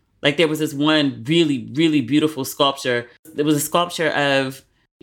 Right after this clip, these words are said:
I think, a Sudanese man dressed in Algerian clothing. And the title of it was something, something with the N word. And I was like, "Oh, God." And the museum made a point to say this was the original title.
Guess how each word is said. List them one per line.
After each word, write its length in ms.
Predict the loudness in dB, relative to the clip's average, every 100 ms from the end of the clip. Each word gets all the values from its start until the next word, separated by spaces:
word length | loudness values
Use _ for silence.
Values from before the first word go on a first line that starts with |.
| -8
I 80 | -4
think, 220 | -2 -2
a 60 |
Sudanese 580 | -2 -4 -4 -2 0 0
man 500 | 0 2 0 -2 -6 -14 _ _ _ _ _ _ _ _ _ _ _ _ -6
dressed 500 | 0 2 2 -2 -2
in 420 | 0 2 0 -2 -2
Algerian 840 | -2 -2 -4 -2 0 2 0 0
clothing. 760 | 0 0 2 0 -4 -6 -8 -12 _ _ _ _ _ -2
And 180 | 2 4
the 80 |
title 520 | 2 -2 -2 -2 0 0
of 180 | 2
it 140 | 0 -2
was 200 | -4 -2
something, 600 | -2 -2 0 0 0 -4 _ -18
something 360 | -2 -2 0 0
with 140 | 2
the 160 | 2 2
N 180 | 4 4
word. 300 | 4 2 0
And 120 | 0
I 80 | 0
was 120 | 0
like, 140 | 0
"Oh, 140 | 0 -2
God." 520 | 2 4 4 0 -4 _ _ _ _ -2
And 80 |
the 60 | 0
museum 440 | 0 -2 0 0
made 160 | 2 2
a 60 | 0
point 400 | 0 0 0 -2
to 120 | -4
say 260 | 0 2 2
this 200 | -2 -2
was 120 | -2
the 140 | -2
original 380 | 0 0 0 -4
title. 500 | 0 0 0 -2 -8